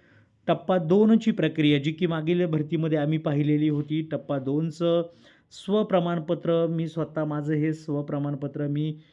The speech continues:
एकोणीस मार्च दोन हजार पंचवीसला पूर्ण केलेलं होतं. आणि पुढची जी प्रेफरन्स देण्याची जी प्रक्रिया आहे,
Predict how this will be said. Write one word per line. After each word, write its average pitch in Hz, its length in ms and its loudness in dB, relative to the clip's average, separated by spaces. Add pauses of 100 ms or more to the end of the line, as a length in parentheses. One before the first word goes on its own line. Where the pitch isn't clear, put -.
(300)
एकोणीस 185 600 2
मार्च 156 380 -2
दोन 156 220 2
हजार 151 340 0
पंचवीसला 202 680 2
पूर्ण 185 320 2
केलेलं 170 380 2
होतं. 160 360 2 (680)
आणि 175 220 4
पुढची 202 460 4
जी 220 140 4
प्रेफरन्स 220 560 4
देण्याची 196 420 2
जी 196 100 0
प्रक्रिया 180 540 2
आहे, 160 500 0